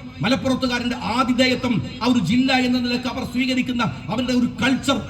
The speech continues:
ഞങ്ങൾക്ക് ഇഷ്ടമാണ് എന്നവർ പറയാൻ തുടങ്ങി. ആർ എസ് എസ്സുകാരൻ അവന്റെ, അവന്റെ ഈ ആരോപണങ്ങൾ, അവന്റെ ഒരു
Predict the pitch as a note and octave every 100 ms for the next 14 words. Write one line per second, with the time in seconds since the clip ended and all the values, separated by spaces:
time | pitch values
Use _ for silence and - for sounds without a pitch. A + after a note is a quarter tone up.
0 | - C#3+ A#3 A#3+ C4 - C#4 B3+ B3 A#3+
1 | A#3+ A3+ G#3 A#3+ B3 A#3+ A#3 A#3+ A3 -
2 | - - - - F3+ A#3 B3 A3+ - B3+
3 | A#3+ A#3+ A#3 F#3+ - - G#3+ B3 B3 A#3+
4 | A#3+ A#3 - G#3+ B3 A3+ A3+ A3 D#3 B2+
5 | - A3 B3 A3+ C4 C#4 C4 A#3+ A#3 A#3
6 | A3 G3+ - G3+ B3 B3 A#3 A#3+